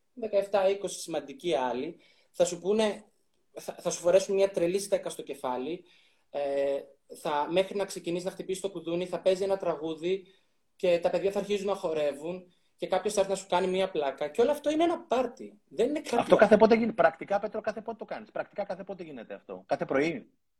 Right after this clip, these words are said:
Speaker 1: Κα-, κάθε μέρα, σε ανύποπτο χρόνο. Μπορεί κάποια μέρα, ας πούμε, να έχεις τελειώσει λίγο νωρίτερα τον στόχο που είχες. Υπάρχει χρόνος. Βγες έξω στο διάλειμμα. Στο διάλειμμα, στην αυλή εννοώ.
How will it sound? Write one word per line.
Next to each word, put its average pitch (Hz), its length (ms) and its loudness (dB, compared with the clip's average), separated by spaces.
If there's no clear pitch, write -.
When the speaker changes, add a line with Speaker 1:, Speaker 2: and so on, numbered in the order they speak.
Speaker 1:
Κα-, - 220 -8
κάθε 247 240 -2
μέρα, 165 400 2
σε 185 180 -2
ανύποπτο 240 400 2
χρόνο. 123 420 0
Μπορεί 160 240 4
κάποια 220 300 -2
μέρα, 214 200 2
ας 208 120 -2
πούμε, 208 120 -4
να 190 60 0
έχεις 196 140 -6
τελειώσει 185 320 -2
λίγο 185 140 -2
νωρίτερα 170 480 2
τον 160 100 -12
στόχο 170 340 -4
που 156 140 -20
είχες. - 380 -20
Υπάρχει 202 400 0
χρόνος. 180 420 0
Βγες 190 280 -2
έξω 202 200 -4
στο 185 140 -6
διάλειμμα. 139 520 -6
Στο - 180 -8
διάλειμμα, 110 320 -2
στην 139 180 -4
αυλή 160 240 0
εννοώ. 110 300 -4